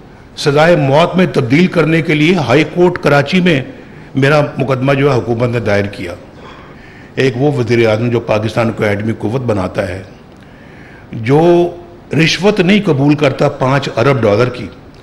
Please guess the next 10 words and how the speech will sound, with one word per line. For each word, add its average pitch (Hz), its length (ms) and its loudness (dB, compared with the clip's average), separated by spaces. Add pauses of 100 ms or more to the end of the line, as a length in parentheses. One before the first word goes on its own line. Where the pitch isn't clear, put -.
(440)
और 127 120 0
कहता 143 280 -2
नहीं 165 140 2
हम 135 160 2
अपनी 135 240 -2
इज्जत 135 420 -2
का 135 80 0
सौदा 117 320 -2
नहीं 143 160 0
करते, 101 400 -4